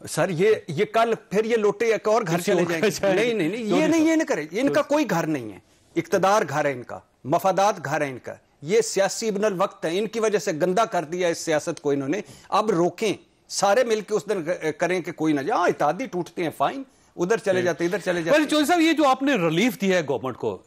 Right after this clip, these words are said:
Speaker 2: इस जगह, इस मौके पे कि चार साल वो पूरे कर चुके हैं, एक साल आप और इंतज़ार कर लेते। अब जो गवर्नमेंट शहीद होगी और जब वो,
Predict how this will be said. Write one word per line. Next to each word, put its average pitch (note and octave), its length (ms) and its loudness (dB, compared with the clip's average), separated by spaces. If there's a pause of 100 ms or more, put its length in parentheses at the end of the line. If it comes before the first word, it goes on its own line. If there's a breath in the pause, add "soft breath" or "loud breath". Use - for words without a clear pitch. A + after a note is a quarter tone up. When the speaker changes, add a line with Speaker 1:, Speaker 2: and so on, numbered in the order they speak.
Speaker 2:
इस - 180 -2
जगह, C#3+ 220 -2
इस D#3 220 -4
मौके B2+ 280 0
पे C3 280 0
कि C#3 100 -6
चार C3+ 240 2
साल D3 240 0
वो C3+ 100 -2
पूरे C3 280 -2
कर C3 140 0
चुके B2 260 -8
हैं, A#2+ 340 -2
एक F#3+ 180 2
साल C#3 300 -2
आप A#2+ 220 2
और C#3+ 200 0
इंतज़ार A#2+ 380 0
कर A2+ 160 -6
लेते। A2+ 380 0 (340 loud breath)
अब D3+ 160 0
जो D#3 100 0
गवर्नमेंट C#3+ 400 0 (220)
शहीद C3+ 340 0
होगी C3+ 520 -2
और B2+ 300 -2
जब B2 180 0
वो, B2 320 0